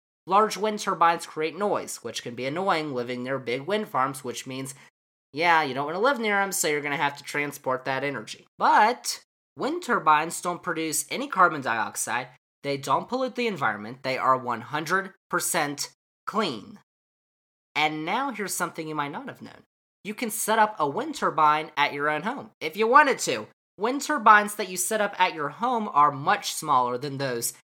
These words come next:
at wind farms, and they generate much less noise. Now, of course, you'll probably need to live in an area that has wind, but you probably do have wind. But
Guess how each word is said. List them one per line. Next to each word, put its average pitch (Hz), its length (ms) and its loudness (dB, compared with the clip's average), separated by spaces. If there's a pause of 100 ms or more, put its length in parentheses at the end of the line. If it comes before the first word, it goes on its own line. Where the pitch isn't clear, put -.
(160)
at 135 220 -2
wind 110 240 -8
farms, 113 400 -4
and 147 120 -8
they 135 80 -6
generate 131 420 -4
much 165 440 -4
less 135 320 -2
noise. 101 380 -12 (280)
Now, 160 180 0
of 147 120 -2
course, 170 260 0
you'll 156 100 -4
probably 185 320 4
need 170 160 -6
to 160 100 -6
live 156 160 -4
in 156 80 -4
an 151 80 -8
area 147 300 0
that 131 160 -4
has 143 240 -6
wind, 165 680 -2
but 143 240 -2 (500)
you 123 100 -10
probably 131 480 -2
do 208 220 -8
have - 260 -16
wind. 101 340 -12 (160)
But 160 220 0